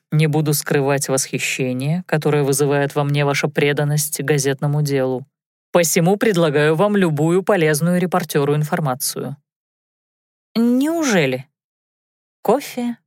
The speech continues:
все равно был бурда бурдой, но я отпила из чашечки,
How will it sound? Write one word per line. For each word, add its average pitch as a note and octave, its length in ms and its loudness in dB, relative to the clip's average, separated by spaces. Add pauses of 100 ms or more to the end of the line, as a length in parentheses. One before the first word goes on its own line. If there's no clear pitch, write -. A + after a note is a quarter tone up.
все - 200 0
равно F#3+ 300 0
был B3+ 220 2
бурда F3 440 0
бурдой, D3+ 600 -2 (460)
но E3+ 140 2
я D4 220 2
отпила A3+ 400 0
из D3 100 -2
чашечки, C4 520 -4